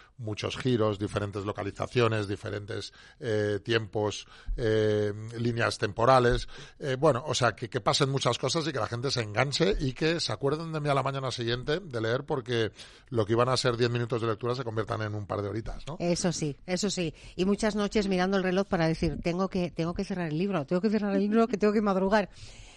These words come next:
Speaker 2: Eh, vamos a hablar de estos nueve reinos. Dices, "Yo soy guionista", es verdad. ¿Más de se-, más de seiscientos guiones?
Speaker 1: Sí, más de seiscientos guiones he escrito ya.
Speaker 2: ¿Algunas series muy, muy, muy conocidas?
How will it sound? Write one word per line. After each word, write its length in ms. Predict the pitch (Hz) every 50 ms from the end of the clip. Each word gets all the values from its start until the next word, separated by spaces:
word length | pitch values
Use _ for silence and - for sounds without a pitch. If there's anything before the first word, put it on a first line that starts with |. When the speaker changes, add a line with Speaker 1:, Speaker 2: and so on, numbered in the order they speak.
| - - -
Speaker 2:
Eh, 300 | - 196 185 185 185 185 180
vamos 340 | 190 190 208 220 247 240 -
a 40 | 240
hablar 260 | 214 220 214 208 196
de 100 | 202 190
estos 420 | 190 - - - 190 175 - -
nueve 460 | 180 175 175 175 165 165 165 160 151 147
reinos. 540 | 151 160 165 165 175 196 214 233 226 -
Dices, 320 | - 160 151 - 156 139 - 165
"Yo 180 | 160 156 165 160
soy 280 | - - 160 156 151
guionista", 560 | 139 147 143 139 151 156 - - - 175 165 156
es 100 | 147 143
verdad. 280 | 151 147 143 160 180 - - - - - -
¿Más 380 | - 165 175 185 214 226 - -
de 100 | 185 175
se-, 300 | - - 175 - - 170 151 160 160
más 200 | 175 170 185 -
de 120 | - 214 190
seiscientos 800 | 208 196 180 - - - 208 220 214 - 254 254 233 - - -
guiones? 380 | 165 175 180 208 240 269 277 -
Speaker 1:
Sí, 240 | - 120 113 117
más 180 | 117 113 110 104
de 100 | 110 110
seiscientos 480 | - - 107 92 - 123 123 107 101 95
guiones 240 | 104 110 107 92
he 40 | 98
escrito 260 | 95 - - 101 98
ya. 60 | 104 160
Speaker 2:
¿Algunas 340 | 156 147 156 160 160 165
series 340 | - - 165 170 165 160 -
muy, 220 | 160 160 160 156 147
muy, 240 | 156 160 160 160
muy 180 | 156 160 165 160
conocidas? 720 | - 156 151 151 - - 180 196 226 254 269 269 -